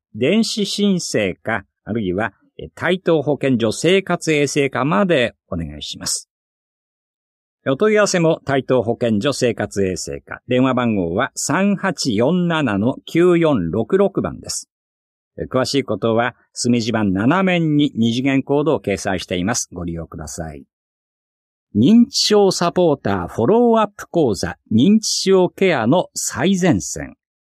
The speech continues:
八月十二日火曜日、午前十時から正午まで行います。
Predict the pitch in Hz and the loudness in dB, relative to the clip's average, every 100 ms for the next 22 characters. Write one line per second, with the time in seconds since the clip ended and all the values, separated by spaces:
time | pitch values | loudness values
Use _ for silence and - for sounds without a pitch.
0 | _ - 135 208 196 190 - 151 90 127 | _ -6 0 2 2 0 0 0 2 2
1 | 165 160 139 107 123 165 143 - 117 135 | 2 4 4 4 4 4 2 -4 -2 0
2 | 151 131 87 90 113 156 135 127 117 113 | 2 2 0 -4 0 2 2 4 4 4
3 | 180 185 123 110 120 117 - 202 208 156 | 2 2 0 -2 -2 -2 0 2 2 2
4 | 120 107 165 120 - 87 73 71 73 - | 2 2 0 0 -2 -6 -6 -10 -10 -10